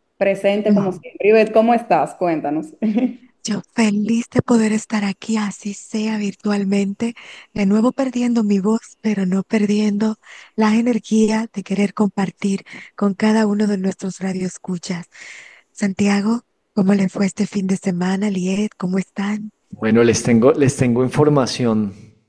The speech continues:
Speaker 3: No sé si darla al
Speaker 2: Cuente.
Speaker 3: aire. Me contaron que Liet estuvo mirando mucho al cielo, no sé si soñando, no sé si mirando nubes, no tengo ni idea, pero eso me contaron que hizo este fin de semana. ¿Cómo estuvo la cosa, Liet? ¿De qué se trata? Porque la gente estará como intrigada.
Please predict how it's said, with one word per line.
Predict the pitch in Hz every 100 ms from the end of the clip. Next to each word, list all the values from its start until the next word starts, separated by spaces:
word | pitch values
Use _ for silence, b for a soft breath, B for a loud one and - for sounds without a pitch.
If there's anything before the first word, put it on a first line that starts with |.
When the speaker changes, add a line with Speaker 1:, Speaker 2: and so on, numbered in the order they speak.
| _ _ -
Speaker 3:
No | 107
sé | -
si | 117 139
darla | 131 120 127
al | 113 104
Speaker 2:
Cuente. | 107
Speaker 3:
aire. | 104 - - b b b b
Me | 135 139
contaron | 143 135 139 131 143
que | 175 165
Liet | 147 165 147 135 139 - -
estuvo | 127 - 123 123
mirando | 139 120 117
mucho | 127 127 131
al | 120
cielo, | - 143 120 107
no | 107
sé | 104 117
si | -
soñando, | 127 120 107 113 139 151 127
no | 117
sé | 110 117
si | 135
mirando | 127 104 101 110
nubes, | 120 151 151 123
no | 117 113
tengo | 147 175
ni | 165
idea, | 120 117 -
pero | 131
eso | 139
me | 214
contaron | 196 151 147 160
que | 175
hizo | 175 156
este | - 175
fin | 175 160
de | 151
semana. | - 117 104 95 B B B
¿Cómo | 208 254
estuvo | - 269 254
la | 214
cosa, | - 175 147 131
Liet? | 127 123 120
¿De | 131
qué | 170
se | - 208
trata? | 214 175 - 120
Porque | 107 -
la | 113 101
gente | 117 117
estará | 175 - 147 120
como | 143 151
intrigada. | 143 - 104 101 -